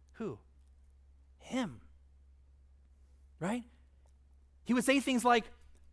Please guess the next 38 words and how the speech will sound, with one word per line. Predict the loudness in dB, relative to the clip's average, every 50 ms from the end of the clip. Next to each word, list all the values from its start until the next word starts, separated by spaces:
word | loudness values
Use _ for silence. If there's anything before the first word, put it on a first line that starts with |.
| -18 -6 0
you | 2
know, | 4
he | 4 4
doesn't | 4 4 2 4
take, | 4 4 4 4 0
he | -2 2 2
doesn't | 4 4 4
ask | 2 0 2
people | 2 2 0 2
to |
follow | 2 2 2 4 2
his | 2 0
values. | 2 2 2 2 2 0 -2 -2
He | 0 2
asks | 2 2 0 0 0
them | 0 0 -2 -4 -6 -6
to | -6 -2
follow | 2 4 4 4 4 4
him. | 2 2 0
He'd | 0 2
say, | 2 2 2 2 0 -2
"If | -2 0
you | 2
wanna | 2 2 2
be | 2
my | 2 0
disciple, | 0 0 -4 -4 -4 -2 -2 -2 -2 -2 -2 0 0 -2 -4 -8 -8 -2
you | 0
must | 2 2 2
deny | 2 0 2 2 2 2
yourself, | 2 0 0 0 0 0 0
take | -2 -4 -4
up | -4
your | -8 -4
cross, | 0 2 2 2 2 0
and | -4 -8 -4
follow | 0 0 2 2 2 0 -2 -4 -6 -10 -16 -20 -20 -20 -20 -20 -20 -20 -20 -20 -20 -20 -20 -20 -20 -20 -16 -6
me." | 0 2 2 2 2 0 -2 -6